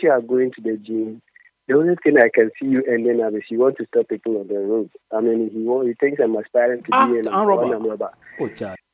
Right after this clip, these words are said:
Speaker 1: Seriously, you, <laughs> you won't believe it.
Speaker 2: Oh, no, no.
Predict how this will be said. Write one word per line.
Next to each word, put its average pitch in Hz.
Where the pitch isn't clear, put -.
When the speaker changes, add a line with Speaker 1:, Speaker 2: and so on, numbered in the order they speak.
Speaker 1:
Seriously, 196
you, 170
<laughs> -
you 147
won't 254
believe 196
it. 127
Speaker 2:
Oh, 160
no, 117
no. 85